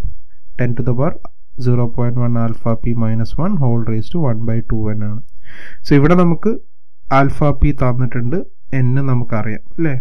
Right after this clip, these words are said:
So ഡയറക്റ്റ് സബ്സ്റ്റിറ്റ്യൂഷൻ ആണ്. Twenty divided by ten raised to zero point one, alpha P എന്ന് പറയുന്നത് ടു ആണ്, minus one whole raised to one by two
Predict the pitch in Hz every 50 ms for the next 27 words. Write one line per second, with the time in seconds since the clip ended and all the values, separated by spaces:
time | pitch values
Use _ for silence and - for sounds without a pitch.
0 | - - - - - 135 127 117 117 117 117 117 113 - - 135 - 131 117 -
1 | - - 127 117 113 - 117 113 110 104 101 101 - - - - 123 113 110 107
2 | 120 117 117 117 117 113 113 117 113 113 113 117 135 170 185 - 143 120 117 117
3 | - 120 117 113 - 127 113 110 120 113 117 113 104 - 120 117 117 117 120 139
4 | 175 170 127 120 120 - - 123 117 113 - 120 113 113 117 113 110 117 117 120
5 | 117 - 113 113 113 113 110 113 117 151 180 170 135 117 113 113 117 113 - -
6 | - 139 180 156 127 120 113 113 107 - 117 117 117 - - - 185 185 147 123
7 | 113 113 110 107 123 151 208 269 - - - - - - - - - - - -
8 | - - - - - 156 165